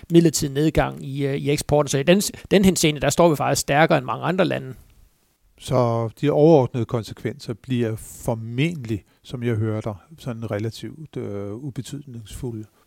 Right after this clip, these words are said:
Speaker 1: Ja, i hvert fald sådan, som se-, det ser ud nu, er det ikke noget, der får os til ligesom at ændre på vores prognose på dansk økonomi. Vi var jo ude her for et par uger siden og sige, at vi tror, at dansk økonomi kommer til at vokse med halvanden procent,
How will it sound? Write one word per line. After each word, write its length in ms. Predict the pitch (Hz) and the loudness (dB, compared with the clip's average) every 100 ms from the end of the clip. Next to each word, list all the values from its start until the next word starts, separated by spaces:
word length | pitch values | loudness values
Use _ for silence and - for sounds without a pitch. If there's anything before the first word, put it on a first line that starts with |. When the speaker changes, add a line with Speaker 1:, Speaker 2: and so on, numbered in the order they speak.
| 202 | 6
Speaker 1:
Ja, 140 | 165 - | 8 8
i 40 | |
hvert 140 | 190 190 | 8 10
fald 180 | 196 180 | 10 10
sådan, 140 | 175 | 4
som 140 | 185 | 0
se-, 240 | 160 180 160 - | 2 2 2 0
det 100 | 147 | 4
ser 140 | 170 | 8
ud 140 | 170 | 8
nu, 120 | 185 185 | 10 10
er 80 | |
det 80 | 156 | 10
ikke 120 | 170 | 8
noget, 180 | 170 175 | 6 6
der 60 | 170 | 6
får 400 | 147 147 - - | 4 2 0 -2
os 180 | 156 - | -2 2
til 140 | - | 4
ligesom 220 | 165 160 151 | 4 2 0
at 60 | |
ændre 180 | 156 180 | 2 2
på 120 | 151 | 2
vores 260 | 131 143 131 | 0 -2 -4
prognose 440 | 151 135 147 143 | -8 -8 -6 -4
på 80 | - | -2
dansk 300 | 147 143 - | -2 -2 -4
økonomi. 360 | 143 143 147 147 | -4 -4 -4 -4
Vi 440 | 143 151 156 151 320 | -2 0 2 0 -4
var 140 | 214 147 | -4 -2
jo 100 | 143 | 2
ude 180 | 165 143 | 4 6
her 140 | 147 | 4
for 220 | - 151 | 2 -2
et 60 | 131 | -2
par 120 | 147 | 0
uger 120 | 156 | 2
siden 220 | 151 151 | 2 0
og 80 | 147 | -2
sige, 140 | - 139 | -4 -4
at 40 | |
vi 60 | 139 | -6
tror, 200 | 151 139 | -2 -2
at 80 | |
dansk 260 | 143 143 - | 0 -2 -4
økonomi 340 | 151 143 147 | -6 -6 -6
kommer 220 | 147 147 135 | -4 -6 0
til 100 | 156 | 0
at 100 | 135 | 0
vokse 240 | 139 - | -2 -2
med 60 | 127 | 0
halvanden 320 | 147 175 208 | 2 2 0
procent, 440 | 175 175 170 156 | 2 4 4 2